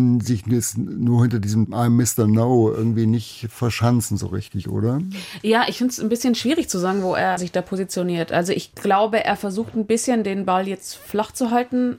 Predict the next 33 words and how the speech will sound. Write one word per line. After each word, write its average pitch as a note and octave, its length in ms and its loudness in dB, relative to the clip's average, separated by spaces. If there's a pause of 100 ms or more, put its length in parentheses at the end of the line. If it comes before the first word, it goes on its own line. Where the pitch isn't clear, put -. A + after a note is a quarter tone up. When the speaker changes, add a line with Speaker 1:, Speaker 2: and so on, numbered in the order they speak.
Speaker 2:
auch G3 240 2
mit G#3 200 -2
dem G3 200 -4
Wissen, G#3+ 380 0
dass F#3 260 -2
eben G#3 540 -2 (600)
kurzfristige G#3+ 600 0
Maßnahmen G#3 580 0
vielleicht F#3+ 640 -2 (140)
nicht G3+ 720 0
so B3 100 2
richtig A#3 640 -4
sofort G3+ 460 -2
helfen A3+ 300 2
oder F#3+ 140 0
dass F3+ 120 2
sie G3+ 60 0
entsprechende F#3 400 0
Auswirkungen G#3+ 520 2
haben G#3 180 -2
können, G3+ 300 -2
wie F#3+ 140 -4
eben F#3+ 320 -4
eine F#3 160 -4
steigende F#3 380 -2
Inflation. A3 720 2 (580)
Zu - 160 -6
dem, G3+ 240 2
was F#3 160 -2
du, A3+ 80 -2
Katharina, G#3+ 460 -2
gesagt G3+ 240 -4
hast, - 260 -8